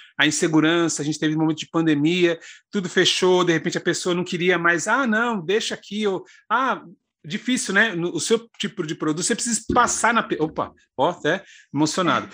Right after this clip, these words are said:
Precisa passar na pessoa, né? E aí não tem como, porque você não podia ter a pessoa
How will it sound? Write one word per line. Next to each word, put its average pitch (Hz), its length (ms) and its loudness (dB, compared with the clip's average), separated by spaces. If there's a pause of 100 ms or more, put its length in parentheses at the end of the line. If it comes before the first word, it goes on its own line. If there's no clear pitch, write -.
(320)
Precisa 185 280 0
passar 262 520 2
na 247 80 2
pessoa, 170 500 -2
né? 208 180 0
E 277 80 2
aí 220 220 2
não 311 100 2
tem 349 220 -6
como, 285 320 -2
porque 185 380 -4
você 175 200 -4
não 190 100 -6
podia 185 300 -2
ter 185 120 0
a 180 80 2
pessoa 262 580 -2